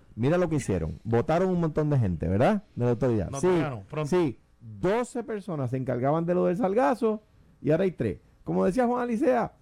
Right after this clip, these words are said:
Speaker 1: Juan Alicea decía, la planta de ahí del norte, lo decía Alex ayer, está en un terre-, en un, en un sector que se llama Salgazo. O sea, la, la, la autoridad que se creó en la década de mil novecientos cuarenta como autoridad de fuentes fluviales, que se llamaba,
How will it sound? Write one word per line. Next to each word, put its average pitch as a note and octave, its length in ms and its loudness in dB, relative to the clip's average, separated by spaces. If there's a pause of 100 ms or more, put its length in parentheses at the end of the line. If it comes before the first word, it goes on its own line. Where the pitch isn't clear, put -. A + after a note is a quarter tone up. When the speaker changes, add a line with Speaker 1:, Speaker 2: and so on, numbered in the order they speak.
Speaker 1:
Juan F#3 140 -2
Alicea G#3 220 2
decía, A3 340 -2
la F#3 200 -4
planta G#3+ 320 -2
de A3+ 60 2
ahí A3+ 140 2
del A3 140 0
norte, A3 200 -4
lo F#3 80 0
decía F#3 200 0
Alex G3+ 160 -2
ayer, G#3+ 280 0 (120)
está G#3+ 300 -2
en A#3 80 -4
un A#3+ 120 -4
terre-, A#3 260 2
en G3 100 -2
un, G#3+ 200 -4
en G3 100 0
un G#3 100 0
sector A#3+ 280 0
que B3 100 -2
se B3 160 -2
llama D4+ 300 2
Salgazo. A#2 460 -4
O - 420 -18
sea, F#3+ 240 0
la, F3 360 0
la, E3+ 180 0
la F3+ 80 6
autoridad G#3+ 420 0
que A3+ 100 -2
se F3 140 -6
creó F#3+ 240 0
en G#3+ 100 -2
la F#3 80 0
década G3+ 240 0
de G#3 80 0
mil G#3 80 -2
novecientos G3+ 300 -2
cuarenta D3+ 720 0 (120)
como A2+ 220 -6
autoridad G#2+ 360 0
de C3+ 40 4
fuentes D3+ 300 -2
fluviales, C3+ 420 -4
que G2 80 -10
se G#2 80 -8
llamaba, A#2 380 -2